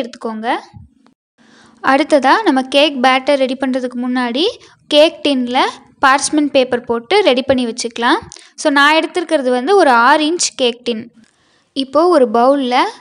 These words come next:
கால் கப் பால் சேர்த்துக்கிறேன். இது வந்து காய்ச்சின பால் தான், ஆற வச்சு சேர்த்துருக்கேன். அடுத்தது கால் கப் உருக்குன வெண்ணெய் சேர்த்துக்கிறேன். இது ரெண்டையும் ஒரு விஸ்க் வச்சு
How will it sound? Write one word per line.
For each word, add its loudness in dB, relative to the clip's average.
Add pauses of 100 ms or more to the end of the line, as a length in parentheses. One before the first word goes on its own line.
(240)
கால் 2
கப் 0 (100)
பால் 2
சேர்த்துக்கிறேன். -4 (540)
இது -4
வந்து 0 (120)
காய்ச்சின 0 (100)
பால் 0
தான், 2 (180)
ஆற 4 (120)
வச்சு -6
சேர்த்துருக்கேன். -4 (1120)
அடுத்தது -2 (380)
கால் 2
கப் 0 (100)
உருக்குன -2
வெண்ணெய் -2
சேர்த்துக்கிறேன். -4 (1400)
இது 0
ரெண்டையும் -2
ஒரு 2 (100)
விஸ்க் -8
வச்சு -4